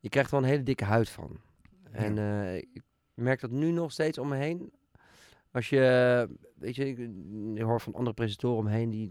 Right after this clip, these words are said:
Speaker 1: kijken niet eens meer op internet, op social media. En, weet je, bang om dingen te lezen waarin er wat wordt gezegd over ze en zo. Ik heb daar wel echt scheid aan, weet je, nu.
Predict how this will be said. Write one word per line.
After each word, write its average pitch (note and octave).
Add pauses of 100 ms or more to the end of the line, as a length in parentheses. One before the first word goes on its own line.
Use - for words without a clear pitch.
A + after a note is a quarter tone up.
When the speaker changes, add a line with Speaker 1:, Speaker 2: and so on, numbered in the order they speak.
Speaker 1:
kijken A2+
niet A2
eens G#2+
meer G#2
op G2
internet, F#2+
op F#2
social G2+
media. F#2+
En, G2 (360)
weet G#2+
je, A2+
bang A#2
om A2
dingen A2+
te G#2+
lezen A2
waarin G2+ (140)
er G#2
wat G#2+
wordt G#2
gezegd G2+
over G2+
ze G#2
en G2
zo. G#2 (1160)
Ik -
heb A#2
daar A2+
wel G#2
echt G2+
scheid A2
aan, G2
weet F#2
je, G2+
nu. G#2